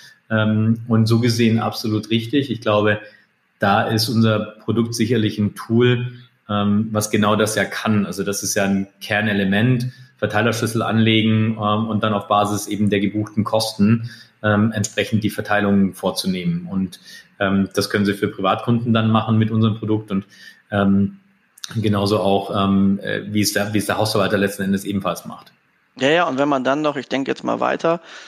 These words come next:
Speaker 2: äh, sozusagen, ähm, noch automatisiert, was ich hier die Ableser,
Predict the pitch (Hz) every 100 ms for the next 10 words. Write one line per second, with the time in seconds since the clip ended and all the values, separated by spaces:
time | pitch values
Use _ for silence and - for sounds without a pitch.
0 | - _ _ - 127 127 120 127 - 120
1 | 123 127 131 131 127 127 107 123 123 123
2 | - 131 110 131 127 131 123 113 139 165
3 | 160 - 123 123 - - 120 117 113 -
4 | 139 147 147 135 139 139 147